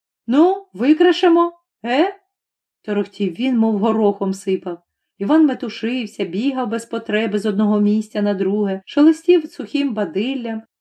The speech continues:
трощив його й складав на купу. Врешті черкнула скриця о кремінь, спалахнула на мент іскра, і стіни урвища немов двигнулись.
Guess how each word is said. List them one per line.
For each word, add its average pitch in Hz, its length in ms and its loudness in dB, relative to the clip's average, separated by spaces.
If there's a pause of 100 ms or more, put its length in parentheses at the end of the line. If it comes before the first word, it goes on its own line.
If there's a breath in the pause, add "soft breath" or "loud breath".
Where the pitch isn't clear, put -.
трощив 269 500 0
його 233 200 0
й 220 40 -2
складав 180 500 0
на 196 140 2
купу. 180 560 -6 (360)
Врешті 226 480 -2
черкнула 214 680 -4
скриця 214 640 -4
о 208 80 0
кремінь, 196 680 -4
спалахнула 254 760 -4
на 226 100 -2
мент 220 400 -2 (160)
іскра, 202 560 -8 (220)
і 175 100 -4
стіни 262 460 -4
урвища 226 600 -2
немов 190 460 2
двигнулись. 165 1000 0